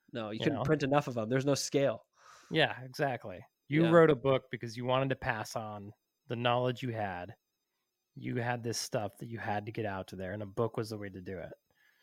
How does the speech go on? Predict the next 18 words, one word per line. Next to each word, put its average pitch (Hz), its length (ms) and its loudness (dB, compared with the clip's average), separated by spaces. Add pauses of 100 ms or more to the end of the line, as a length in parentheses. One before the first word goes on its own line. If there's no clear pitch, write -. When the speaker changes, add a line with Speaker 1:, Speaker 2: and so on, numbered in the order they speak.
(260)
Speaker 1:
Yeah. - 200 -12 (560)
Speaker 2:
Yeah. - 220 -4 (200)
There's 175 140 4
some 190 160 0
good 175 160 8
books 165 240 8
out 98 180 4
there. - 260 -4 (1040)
Speaker 1:
So 170 400 6
maybe 208 340 6
if 190 120 2
you're 180 120 6
feeling 165 460 2
tired 139 560 4
in 127 260 -2
the 120 80 -2
day-to-day 123 680 4
grit, 123 540 0